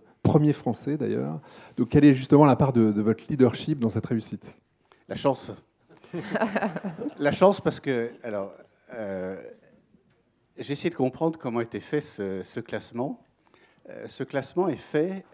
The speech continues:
Speaker 2: en prenant comme référence la période dans laquelle on a été, euh, aux affaires. J'ai eu la chance de rentrer chez Valeo le vingt et un mars deux mille neuf. Euh, pour ceux d'entre vous qui s'en souviennent,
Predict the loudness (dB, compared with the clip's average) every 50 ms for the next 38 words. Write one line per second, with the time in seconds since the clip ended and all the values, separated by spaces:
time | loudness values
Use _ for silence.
0 | _ _ -8 -6 -6 -4 -2 0 0 2 2 0 0 -2 -4 -2 -2 -4 -4 -2
1 | -2 -2 -2 -2 -4 -4 -4 -6 -10 -12 -12 -14 _ _ _ _ _ _ _ _
2 | _ _ _ _ _ _ _ _ _ _ _ _ _ _ _ _ _ _ _ _
3 | _ _ _ _ _ -4 -4 -2 2 2 2 2 4 2 0 2 0 -2 -2 -2
4 | -6 -6 -6 -6 -4 -4 -4 -4 -4 -6 -8 -8 -6 -4 -4 -2 -2 -4 -4 -6
5 | -8 -10 -14 _ _ -12 -12 -10 -10 -10 -12 -10 -12 -10 -10 -10 -12 -14 -20 _
6 | _ _ _ _ _ _ _ _ _ _ _ _ _ -20 -12 -6 -4 -2 -2 -2
7 | -2 -2 -4 -6 -4 -4 -6 -6 -6 -6 -6 -8 -8 -8 -6 -6 -4 -4 -2 -2
8 | -2 -2 -2 -2 -2 -4 -6 -6 -6 -6 -6 -8 -6 -8 -8 -8 -8 -8 -6 -4
9 | -4 -4 -4 -6 -6 -6 -8 -8 -10 -16 -20 -20 -18 -18 -18 -18 -18 _ _ _
10 | _ _ _ _ _ _ _ _ _ _ _ _ _ -12 -2 0 0 0 0 -2
11 | -4 -4 -2 -2 0 -2 -2 -4 -8 -18 -18 -18 _ _ _ _ _ _ _ _
12 | _ _ _ _ _ _ -16 -16 -16 -12 -12 -12 -8 -6 -6 -4 -4 -6 -8 -6
13 | -10 -8 -8 -10 -12 -14 -14 -12 -12 -12 -12 -12 -12 -8 -4 -4 -4 -2 -4 -4
14 | -6